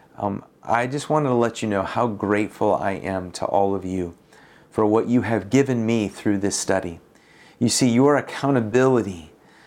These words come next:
uh, that you have brought into my life have caused me to make sure that I study deeply these things. And as a result, over the last year and a half, I have studied Genesis more deeply than I ever have in my life.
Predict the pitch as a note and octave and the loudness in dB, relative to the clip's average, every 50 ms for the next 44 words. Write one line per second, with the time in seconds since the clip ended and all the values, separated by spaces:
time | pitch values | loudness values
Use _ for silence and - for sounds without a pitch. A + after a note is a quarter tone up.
0 | - - _ - - G#2 F#2+ D#2 A2 A2 - - B2+ A2+ G#2+ G2 G2 - A2 G#2+ | -20 -20 _ -6 -4 -2 -2 0 -2 -2 0 2 2 2 2 0 0 2 2 4
1 | A2 G#2+ - - A2 A2+ G#2 - G#2 G#2 G#2 G2+ G2 F#2+ G2 G2 F#2+ F#2+ F2+ - | 4 2 0 -2 -8 -8 -8 -4 -2 -2 0 0 0 0 0 0 0 0 -4 -6
2 | - G2+ G2+ - - - - - A#2 B2 B2+ B2 G#2+ A2 A2 A2 A2+ A2 G#2 - | -6 -6 -6 -6 -6 -6 -2 0 2 2 2 0 -2 -4 -4 -2 -2 -2 -4 -4
3 | - G#2 G2 G2 G#2 G#2 G2+ - - - B2 A#2+ A2+ G#2 G2+ G2+ G2+ G2+ - - | -4 -4 -2 -2 -2 -2 -4 -4 -4 -2 0 0 0 2 2 0 0 0 -2 -6
4 | - - A#2 A2+ G#2+ G#2 F#2+ F2+ F2 A2 A#2 A#2 - - - F#2+ F#2+ F2 F#2+ F#2 | -4 0 0 0 0 -2 -4 -4 0 0 0 0 0 -2 -2 -2 0 0 -2 -2
5 | - - - G2+ F#2+ F#2 F2 - - - - - - - - - - - - - | -2 -2 -2 -2 -2 -4 -6 -8 -12 -16 -20 -20 -20 -20 -20 -20 -20 -12 -4 0
6 | A#2 C3 C#3 C3+ D3+ D3 C#3 A2+ A2+ B2 A#2+ A#2+ A2+ - - - A#2+ A#2 A#2 A#2 | 2 2 2 2 2 0 0 2 2 2 4 2 2 0 0 -2 -2 0 2 2
7 | A2+ A#2 A2+ A2+ A2 - B2 A#2 A#2 A2 G#2 F2 G#2 A2+ A2 - - - A#2+ B2 | 4 4 4 2 0 -2 -2 -2 0 -2 -2 -2 -2 -2 -4 -2 -2 -2 -2 -2
8 | A#2 F#2+ - - - - A#2+ A#2+ A#2 A#2 G#2+ F#2 A2 A2+ A2 G#2+ G2+ - G2+ G2 | -2 -4 -6 -6 -2 0 0 0 0 -2 -4 -4 -2 -2 -2 -2 -4 -4 -4 -6
9 | - A2 G#2+ A2 G#2+ F#2+ G#2 G#2+ G#2+ G#2+ - G#2+ G2 F#2+ G2 G2 G2 G2+ - A#2 | -4 -2 -2 -2 -2 0 0 0 0 0 0 -2 0 0 0 -2 -2 -2 -2 -2
10 | A#2 B2+ A2+ G2+ A2+ A2+ A2+ A#2 A#2+ A#2 A#2 A#2+ C3 C#3 C#3 A#2+ - - | -2 -2 -4 -2 -2 -2 -2 -2 -2 -2 0 0 0 -2 -2 -6 -10 -18